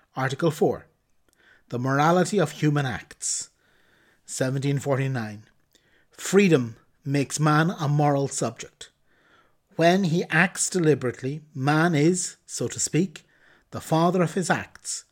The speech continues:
Human acts, that is, acts that are freely chosen in consequence of a judgment of conscience, can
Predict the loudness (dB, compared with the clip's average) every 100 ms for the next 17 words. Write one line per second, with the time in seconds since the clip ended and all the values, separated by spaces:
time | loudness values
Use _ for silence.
0 | _ _ _ _ _ 4 4 6 4 2
1 | -2 -6 -4 -2 -2 -4 -4 -4 -4 -2
2 | 0 0 -2 0 2 2 0 2 2 2
3 | 0 -4 -6 _ -20 -20 _ -4 -2 0
4 | 2 2 0 -2 -2 0 0 2 2 2
5 | -2 -2 -4 -8 -6 -8 -8 -8 -10 -14
6 | -20 -20 _ _ 0 4 4 4 -2